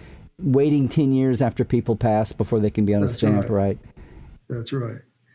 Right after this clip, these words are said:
Speaker 2: Uh, the main thing we wanted was, uh, I can't say I was really, I don't know if I was surprised. Our main goal from the start was to either get, of course, the Enterprise, the fictional one with the, uh,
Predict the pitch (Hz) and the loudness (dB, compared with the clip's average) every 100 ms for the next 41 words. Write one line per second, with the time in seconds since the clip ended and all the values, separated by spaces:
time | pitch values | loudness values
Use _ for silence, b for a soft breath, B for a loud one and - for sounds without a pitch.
0 | b b b b - 151 143 139 139 - | b b b b -6 -2 -2 -2 -4 -10
1 | _ _ _ _ 185 143 156 185 294 - | _ _ _ _ -4 -2 2 2 2 2
2 | 180 160 151 180 139 135 139 143 135 139 | 0 2 2 2 2 0 0 0 0 0
3 | 135 135 135 139 160 196 214 180 160 147 | 0 0 -2 -2 -2 0 -2 -2 0 0
4 | 135 143 160 139 - - - - _ _ | 0 -2 0 0 -2 -6 -16 -20 _ _
5 | 156 170 151 165 143 160 131 143 139 135 | -4 -2 0 0 -2 -2 -4 -4 -4 -4
6 | 147 180 220 - B B B - 143 143 | -4 -2 -2 -4 B B B -4 0 0
7 | 147 190 277 285 247 202 185 226 139 185 | 0 0 0 0 0 -2 -6 -6 -2 0
8 | 180 170 143 135 135 - 180 185 143 135 | 0 0 -2 -2 -2 -2 -2 -2 -2 0
9 | 160 143 127 143 139 135 147 135 170 143 | -2 0 -2 -2 -2 -4 -2 -2 -2 -2
10 | 185 160 147 147 143 - B B B 139 | -2 -4 -4 -4 -4 -8 B B B -4
11 | 135 139 220 214 160 139 139 147 135 139 | -4 -2 -2 0 0 2 2 2 0 0
12 | 139 131 131 120 113 | -2 -2 -2 -4 -8